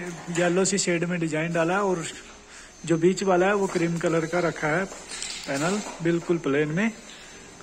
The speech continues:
और अगर जाल की बात करें, लोहे का जो जाल बांधा है वो आप देख पा सकते हो। ये हमने पूरे के पूरे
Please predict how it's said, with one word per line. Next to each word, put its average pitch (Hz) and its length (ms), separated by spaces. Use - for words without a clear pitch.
और 170 220
अगर 202 240
जाल 185 260
की 202 120
बात 185 240
करें, 190 200
लोहे 180 220
का 185 120
जो 170 100
जाल 156 260
बांधा 160 240
है 165 80
वो 165 120
आप 156 180
देख 165 200
पा 160 120
सकते 160 340
हो। 202 160
ये 185 120
हमने 180 280
पूरे 180 320
के 180 60
पूरे 175 380